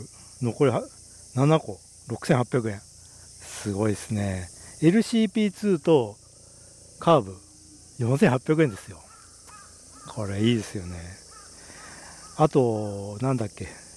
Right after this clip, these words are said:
ピー三八？こうやったらダメなのか。ピー三八はないのか。えーと、ピー九九？ピー九九とね、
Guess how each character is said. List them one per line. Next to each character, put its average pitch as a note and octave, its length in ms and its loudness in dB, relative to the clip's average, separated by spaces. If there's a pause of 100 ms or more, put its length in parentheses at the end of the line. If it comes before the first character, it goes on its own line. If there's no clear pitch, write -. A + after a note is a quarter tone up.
(120)
ピ F3+ 260 0
ー - 20 -6
三 B2 280 -2
八？ C#3+ 400 -4 (960)
こ F#3 180 -4
う G#3 40 4
や G3 80 2
っ - 20 -10
た - 180 -4
ら A#2+ 60 0
ダ G#2+ 120 -4
メ A#2+ 80 -2
な A2 80 -2
の F#2 80 -8
か。 - 80 -18 (1500)
ピ A3 120 4
ー F#3 40 2
三 C#3 200 0
八 C#3 240 0
は A#2 80 2
な A2+ 140 0
い G#2+ 60 -4
の G2 80 -8
か。 - 140 -16 (560)
え A2+ 100 -6
ー - 80 -10
と、 C#3 100 -8 (120)
ピ A3+ 180 4
ー D#3+ 60 -4
九 C#3+ 300 -4
九？ E3 300 -2 (1300)
ピ G#3 160 2
ー D#3+ 60 -2
九 B2+ 220 -2
九 B2 220 -2
と A2+ 140 -2
ね、 G#2 300 -2